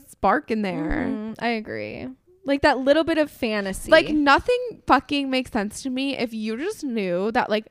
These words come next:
Speaker 1: something disgusting happened. You're trying to get it on with me.
Speaker 2: Yeah.
Speaker 1: I don't comprehend.
Speaker 2: Because then it almost makes me think you're a little bit gross.
Speaker 1: Yes.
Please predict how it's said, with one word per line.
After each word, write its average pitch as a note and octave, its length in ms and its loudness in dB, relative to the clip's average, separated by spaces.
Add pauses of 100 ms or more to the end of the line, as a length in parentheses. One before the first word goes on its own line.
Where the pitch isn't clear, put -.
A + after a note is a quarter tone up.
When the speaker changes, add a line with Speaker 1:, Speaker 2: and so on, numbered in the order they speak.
Speaker 1:
something A#3 680 -4
disgusting A3 840 -2
happened. C4 380 -4 (260)
You're A3 240 2
trying C4+ 300 0
to C4 60 2
get A3 180 0
it - 80 -2
on G3 260 -2
with C4+ 160 -2
me. D4 340 0
Speaker 2:
Yeah. A3+ 300 -2
Speaker 1:
I A#3 200 4
don't C4 340 4
comprehend. A#3 720 -4
Speaker 2:
Because F4 300 2
then D4+ 160 2
it G4+ 140 0
almost C4 280 0
makes C#4 240 -4
me C4 140 0
think A#3+ 300 -4
you're A3+ 280 2
a F4 80 2
little G3+ 220 -2
bit G3 180 -6
gross. F#3+ 340 -6
Speaker 1:
Yes. B4+ 760 2